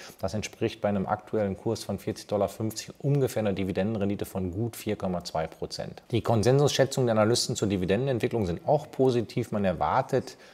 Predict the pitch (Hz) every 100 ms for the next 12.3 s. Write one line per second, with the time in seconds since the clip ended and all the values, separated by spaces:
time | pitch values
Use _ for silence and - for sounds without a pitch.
0 | - 113 104 127 131 123 117 104 101 101
1 | 101 98 - - 143 143 135 - 131 -
2 | 117 127 113 101 98 92 - 110 98 98
3 | - 101 101 95 92 110 95 95 131 -
4 | - 120 - - 113 98 113 - 92 95
5 | 92 101 113 113 - 107 107 - - 123
6 | - - 107 107 98 95 98 107 98 90
7 | - - 156 156 139 110 87 113 95 95
8 | - 87 85 - 92 80 - - 73 -
9 | 147 165 143 131 135 135 - - 113 -
10 | 98 110 - 98 92 - 95 87 92 95
11 | 98 - 73 - 139 156 151 120 - 110
12 | - 104 104